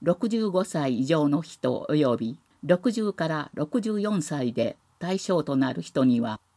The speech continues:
秋冬に定期接種を実施。それ以外の人は、任意接種となる予定です。詳細については、ホームページなどでお知らせします。なお、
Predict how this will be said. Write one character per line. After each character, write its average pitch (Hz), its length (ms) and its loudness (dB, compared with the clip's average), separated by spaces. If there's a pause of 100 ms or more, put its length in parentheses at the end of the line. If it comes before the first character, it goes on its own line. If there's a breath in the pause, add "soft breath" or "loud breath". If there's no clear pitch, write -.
(140)
秋 - 260 -4
冬 180 320 2
に 117 240 2 (300)
定 202 180 2
期 196 140 -6
接 165 180 0
種 - 280 -4
を 110 140 2
実 120 240 -6
施。 - 320 -6 (280)
そ - 180 -2
れ 226 140 2
以 208 100 -2
外 160 220 2
の 127 120 2
人 127 280 -4
は、 113 240 -2 (260)
任 196 320 2
意 196 60 -2
接 202 180 -2 (140)
種 143 100 -4
と 117 140 2
な 127 120 2
る 123 120 -2
予 127 160 0
定 123 260 0
で 110 160 -2
す。 - 260 -12 (920)
詳 202 220 -2
細 196 320 -2
に 165 180 -2
つ - 100 -6
い 147 100 -2
て 143 180 0
は、 120 340 -2
ホ 202 260 -2
ー 202 60 2
ム 190 120 0
ペ 175 200 0
ー 139 40 2
ジ 120 140 -4
な 123 140 0
ど 117 100 -4
で 117 300 -6
お 127 100 -6
知 135 140 -4
ら 139 80 0
せ 143 120 -6
し - 200 -6
ま 113 160 0
す。 - 280 -14 (920)
な 160 260 -4
お、 113 220 -2